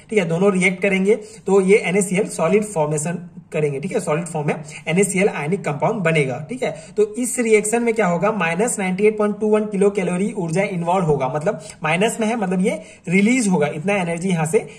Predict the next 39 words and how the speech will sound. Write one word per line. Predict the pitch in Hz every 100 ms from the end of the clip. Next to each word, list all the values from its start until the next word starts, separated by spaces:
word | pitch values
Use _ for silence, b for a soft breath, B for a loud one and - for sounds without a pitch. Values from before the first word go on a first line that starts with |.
| B 160
release | 175 202 233 160
होगा। | 139 123 120 -
ठीक | 254 233
है, | 135 165
ये |
basic | 180 175 208 208
आपको | 190
समझ | 202 196
में | 190
आ | 185
गया, | 247 - B -
इतना | 160 214
release | 196 202 208
होगा। | 175 156 - B B 233
So, | 254 254
एक | 233 247 -
ionic | 190 233
compound | 233 202 196 220 220
बनने | 190 202 220
में | 208 - - - _ _ _ -
कितना | 165 180 247 -
एनर्जी, | 190 190 185 240 262 B B
अ, | 180 170 165
जो | 160
है | 175 220 214 - -
उसमें | - 220
involve | 202 185 220 240
हो | 185
रहा | 180
है | 202
उसको | 202 156 214
heat | 202 175 202
of | 196 -
formation | 170 160 151 185 151
कहा | 147 147
जाता | 131 135
है। | 135 - B B B -
ठीक | 262
है, | 143 -